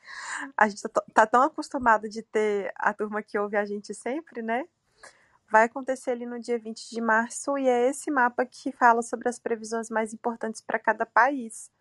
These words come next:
E pro Brasil, tanto a Lua quanto, peraí, não, né? Vai, vai tá ali em março. Ah, enfim, se não me engano, tanto a Lua quanto Saturno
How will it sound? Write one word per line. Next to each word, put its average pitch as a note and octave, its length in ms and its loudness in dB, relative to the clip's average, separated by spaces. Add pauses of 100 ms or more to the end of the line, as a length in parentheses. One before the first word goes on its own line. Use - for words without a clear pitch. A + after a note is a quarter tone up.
(560)
E - 100 -6
pro A3 200 -2
Brasil, G#3 840 2 (440)
tanto A#3+ 320 2
a C#4+ 100 8
Lua A#3+ 420 -4 (580)
quanto, G#3+ 1300 -6 (1700)
peraí, G#3 260 2
não, G3+ 280 0
né? F#3 200 -4 (340)
Vai, F3+ 200 4
vai G3 160 0
tá G3 160 4
ali F#3+ 220 2
em F#3+ 80 -10
março. F#3+ 480 -4 (640)
Ah, G3+ 160 6
enfim, A#3 400 -4 (260)
se - 120 -10
não A#3 100 4
me A#3+ 100 0
engano, A3 240 0
tanto C4 240 -2
a C#4 60 4
Lua A#3 220 -2
quanto A#3+ 260 -8
Saturno A3+ 720 -4